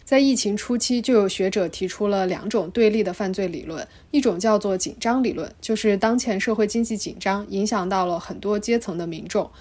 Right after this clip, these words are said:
尤其是那种本来就贫困脆弱的群体的时候，这种高压的环境导致犯罪率升高。另外一种叫做机会理论，也就是说，因为隔离政策，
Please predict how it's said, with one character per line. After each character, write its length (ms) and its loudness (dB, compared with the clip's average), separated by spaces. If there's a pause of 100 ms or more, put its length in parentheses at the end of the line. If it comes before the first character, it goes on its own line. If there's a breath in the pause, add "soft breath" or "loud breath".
(220 loud breath)
尤 140 2
其 120 4
是 140 0
那 100 4
种 220 0
本 100 -2
来 200 -6
就 260 2
贫 260 -8
困 220 0
脆 160 0
弱 160 2
的 100 -6
群 280 -10
体 120 -8
的 120 -8
时 120 -12
候， 220 -10 (260 loud breath)
这 140 0
种 220 4
高 180 6
压 180 4
的 120 2
环 260 -4
境 260 -2
导 220 -8
致 260 -2
犯 220 0
罪 160 0
率 180 0
升 220 -4
高。 260 -6 (360 soft breath)
另 120 2
外 200 6
一 40 4
种 220 -4
叫 240 2
做 180 -4
机 200 -4
会 180 4
理 140 -4
论， 180 -10 (400)
也 120 -4
就 120 2
是 140 0
说， 280 2
因 160 0
为 300 4
隔 200 0
离 120 -2
政 220 0
策， 260 -6